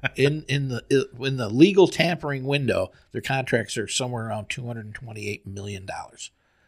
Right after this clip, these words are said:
Speaker 1: Ugh.
Speaker 2: for the six or seven moves they've made.
Speaker 1: Dude, they paid ten million a year for Zay Jones, guys.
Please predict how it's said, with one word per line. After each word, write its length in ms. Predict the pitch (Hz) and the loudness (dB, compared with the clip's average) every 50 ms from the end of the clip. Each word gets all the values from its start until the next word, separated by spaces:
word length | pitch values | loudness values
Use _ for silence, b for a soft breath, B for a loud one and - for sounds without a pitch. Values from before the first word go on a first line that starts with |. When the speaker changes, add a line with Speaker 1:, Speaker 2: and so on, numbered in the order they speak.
| _ _ _ _ _ _ _ _ _ _ _ _ _ _ _ _ _ _ - | _ _ _ _ _ _ _ _ _ _ _ _ _ _ _ _ _ _ -6
Speaker 1:
Ugh. 120 | 107 98 85 | -4 0 2
Speaker 2:
for 140 | - 120 110 | 2 2 2
the 140 | 101 101 - | 2 2 2
six 400 | - - - 120 113 - - 104 | 2 0 0 -2 -4 -6 -8 -6
or 60 | 98 | -4
seven 360 | - 123 107 101 104 95 95 | -2 0 -2 -2 -4 -10 -12
moves 280 | 98 101 101 98 - 101 | -10 -8 -8 -8 -8 -8
they've 180 | 92 90 90 92 | -10 -10 -12 -14
made. 220 | 87 82 - - | -18 -18 -14 -2
Speaker 1:
Dude, 120 | - 156 127 | 0 4 4
they 80 | 127 | 6
paid 360 | 123 - 147 139 127 113 101 - | 6 6 4 4 4 2 0 -6
ten 220 | - 135 127 127 | -4 -4 -2 -2
million 220 | 123 123 120 113 | -2 -2 0 0
a 40 | 101 | -2
year 200 | 101 104 107 98 | -2 -2 -4 -6
for 180 | 85 82 80 80 | -6 -10 -16 -14
Zay 220 | 80 90 90 90 | -12 -10 -10 -10
Jones, 300 | 85 85 87 87 87 82 | -8 -8 -8 -8 -8 -10
guys. 420 | - - 69 71 73 71 - - | -12 -14 -14 -14 -10 -10 -12 -12